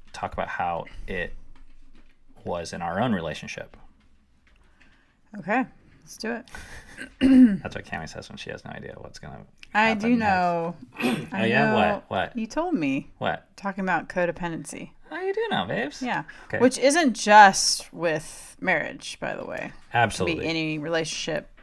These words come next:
Speaker 2: but can be codependent.
Speaker 1: That is a wonderful point. And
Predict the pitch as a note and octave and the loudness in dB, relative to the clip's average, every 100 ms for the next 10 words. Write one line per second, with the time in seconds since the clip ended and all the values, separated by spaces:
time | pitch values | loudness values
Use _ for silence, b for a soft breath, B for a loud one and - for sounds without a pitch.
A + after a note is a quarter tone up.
0 | - - E3 - - - E3+ - D3+ C#3+ | -6 4 6 4 -2 -6 -6 -2 -4 -4
1 | D3 C#3 - - C#3 D3 G#2+ F#2 D#2+ - | -6 -6 -10 0 2 4 2 -4 -8 -20
2 | - G2+ A#3+ A#3 F3 - - F2 F2 - | -8 6 10 10 8 -2 -8 -10 -10 -12
3 | - B B B B B B B B - | -16 B B B B B B B B -4
4 | A2+ A2 G#2+ G2+ G2 | 2 6 6 4 0